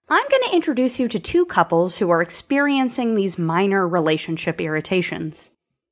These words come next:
Our first couple, Jody and Tony, are married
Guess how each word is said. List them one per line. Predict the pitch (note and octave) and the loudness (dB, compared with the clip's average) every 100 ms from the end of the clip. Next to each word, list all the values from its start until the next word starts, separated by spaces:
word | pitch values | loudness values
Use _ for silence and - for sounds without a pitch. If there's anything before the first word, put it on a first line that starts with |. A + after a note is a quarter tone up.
| _ _ _ - | _ _ _ 0
Our | C4+ | 0
first | C4 D#4+ E4 - - | 2 4 4 0 -4
couple, | F#3 - F3 G#3 - - | -4 -2 -4 -6 -16 -4
Jody | A3 F#3 F#3+ | 2 2 2
and | F3 E3+ | 2 0
Tony, | - D4+ C#4 A3 A3+ - | 2 2 2 0 -4 -2
are | |
married | E3+ E3+ G3 A#3 D4+ G4+ | 0 2 2 2 2 0